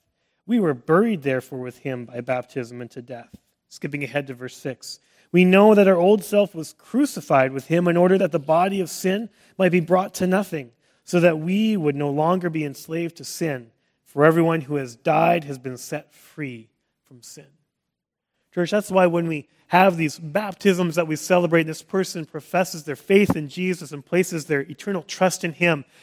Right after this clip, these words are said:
we lower them often by immersion into that water, and that symbolizes lowering into the grave of sharing in the death of Jesus, that he died upon the cross. We have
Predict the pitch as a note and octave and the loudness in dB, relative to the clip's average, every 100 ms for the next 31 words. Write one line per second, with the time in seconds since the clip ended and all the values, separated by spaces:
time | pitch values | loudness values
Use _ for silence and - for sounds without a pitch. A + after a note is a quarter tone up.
0 | _ F3+ F3+ F3 F#3+ A3 F#3+ D#3 D3 E3 | _ 0 4 6 6 6 6 4 2 0
1 | - D#3+ D#3 D#3 D#3 E3+ D3 D3+ D#3+ E3+ | -2 -2 2 2 2 -2 -4 -8 -8 -4
2 | D3+ C#3+ D#3 F3 E3 E3 - - G#3 F#3+ | -2 0 2 2 2 -4 -8 -4 0 4
3 | F3+ E3+ E3+ E3+ D#3+ _ _ D#3+ F3+ A3 | 6 6 0 -6 -12 _ _ 2 6 6
4 | G#3 F#3+ F#3+ F#3+ E3+ D#3+ C3+ D3+ F3+ E3+ | 6 2 0 -4 -4 -6 -2 4 6 6
5 | C#3 - _ _ E3 E3+ - - F#3+ A3 | 2 -6 _ _ 0 0 -4 2 4 6
6 | A3 F#3+ E3+ E3 C3+ C#3+ E3 E3+ - D#3 | 4 2 0 -4 -2 4 4 4 -2 -12
7 | C3 C#3+ D#3+ D3 C3+ C#3 C#3 C3+ C#3+ D3+ | -12 -12 -10 -10 -12 -16 -16 -2 0 0
8 | D#3 C#3+ D3 D3 - D#3+ D3 - D3+ F#3+ | -2 -6 -12 -14 -10 -6 -6 -10 -12 -10
9 | F#3+ D3 C3+ | -8 -10 -12